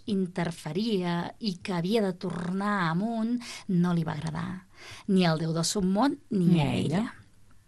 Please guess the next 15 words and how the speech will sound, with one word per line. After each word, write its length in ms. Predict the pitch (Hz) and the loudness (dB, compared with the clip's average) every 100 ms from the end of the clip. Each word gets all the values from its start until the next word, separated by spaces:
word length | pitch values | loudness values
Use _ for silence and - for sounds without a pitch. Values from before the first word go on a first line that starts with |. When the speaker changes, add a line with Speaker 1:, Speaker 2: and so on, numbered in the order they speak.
| - - - - - - | -20 -20 -14 -14 -14 -8
Speaker 1:
Es 120 | 156 143 | -4 2
diu 360 | 233 214 233 - - - - - - | 4 4 2 -6 -20 -20 -20 -20 -8
que 180 | - 247 | -2 2
si 260 | 269 - 277 | 4 4 4
mossegaves 800 | 240 277 277 233 233 233 240 - | 4 4 2 0 -2 0 -2 -2
una 240 | - 233 226 | 0 0 0
fruita 800 | - 254 254 240 233 196 180 - - | 0 4 4 4 -2 -2 -2 -4 -12
dels 440 | 196 185 175 165 | -6 0 0 2
arbres 500 | 180 208 196 170 151 | 2 2 0 0 -2
del 120 | 165 175 | -4 -4
submón, 600 | - 175 170 175 254 - - - | -2 2 4 4 0 -2 -10 -8
ja 180 | 202 196 | 0 2
mai 240 | 196 185 180 | 2 2 2
més 340 | 180 208 - | 2 0 -2
podries 680 | - 175 160 175 185 202 - | -4 -4 -2 0 -2 -2 -6